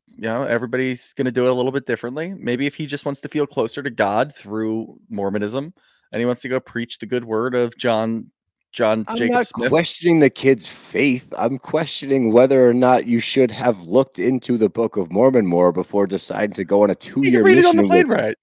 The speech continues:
Speaker 2: Oh my God, you're fucking, you're,
Speaker 1: I'll
Speaker 2: uh,
Speaker 1: just turn on his overhead light and just read it the entire time at, like, five A M.
Speaker 2: Ugh, I'll hate him.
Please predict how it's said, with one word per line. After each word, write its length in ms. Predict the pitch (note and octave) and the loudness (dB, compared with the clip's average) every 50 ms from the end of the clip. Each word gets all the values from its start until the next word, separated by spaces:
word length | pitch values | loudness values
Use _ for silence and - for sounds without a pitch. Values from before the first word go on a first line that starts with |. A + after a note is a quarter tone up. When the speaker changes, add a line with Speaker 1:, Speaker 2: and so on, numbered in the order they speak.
| _ _ _ _ _ _ - | _ _ _ _ _ _ -10
Speaker 2:
Oh 120 | - G#2 | -8 -6
my 160 | F#2 E2 D#2 | -6 -6 -6
God, 380 | D#2 - D#2+ D#2+ D#2 D2+ D2 C#2 | -6 -6 -4 -2 -2 -2 -4 -4
you're 180 | D2+ F2+ G2 | -2 -2 -2
fucking, 640 | - - - - F2 E2+ - - F2+ F#2 F2+ E2 - - _ - | -2 -4 -8 -10 -10 -10 -10 -10 -10 -8 -8 -8 -10 -12 _ -14
you're, 240 | F2 F2+ F2 E2+ - _ - D#2+ | -12 -10 -10 -10 -12 _ -10 -8
Speaker 1:
I'll 220 | D#2+ - D#3 D#3 | -4 -2 0 0
Speaker 2:
uh, 20 | |
Speaker 1:
just 180 | E3 F3+ - - | 0 -2 -2 0
turn 200 | - F#3 F#3+ F#3 | 2 4 6 6
on 120 | F3+ F3+ F#3+ | 6 6 4
his 120 | F#3 E3 | 4 4
overhead 360 | F#3 F#3 E3+ F3+ F3 F3+ E3 | 4 4 4 4 2 2 2
light 280 | D#3+ C#3+ C3 C#3 D3 A#2+ | 2 2 2 2 2 0
and 80 | C3 B2 | -4 -8
just 160 | B2+ - - | -10 -8 -6
read 160 | B2+ C3+ C3+ | -4 -2 -2
it 80 | C3+ - | -2 -2
the 100 | B2+ A#2 | -2 -4
entire 300 | A2+ A2+ B2 A2+ A#2 A#2+ | -2 -2 0 0 0 0
time 240 | A#2+ A#2 A2 A2 G#2 | 0 0 0 0 0
at, 60 | F#2+ | -2
like, 160 | F2 G2 F2+ - | -6 -10 -10 -6
five 220 | - F#2+ F#2+ G2 | -6 -6 -6 -6
A 180 | F#2+ F#2+ F#2 F#2 | -8 -8 -8 -8
M. 140 | F#2+ G2 - _ _ _ _ _ _ - | -10 -10 -14 _ _ _ _ _ _ -10
Speaker 2:
Ugh, 80 | F3+ F3+ F3 E3+ E3 D#3+ D#3 D3+ D3 C#3+ | -6 -4 -2 -2 -2 -2 -4 -4 -4 -4
I'll 260 | C#3 C#3 C3+ C3 B2+ | -4 -4 -6 -6 -8
hate 220 | C3 C#3 D3 D#3 C#3+ | -8 -10 -8 -8 -8
him. 180 | C#3 - - | -10 -12 -14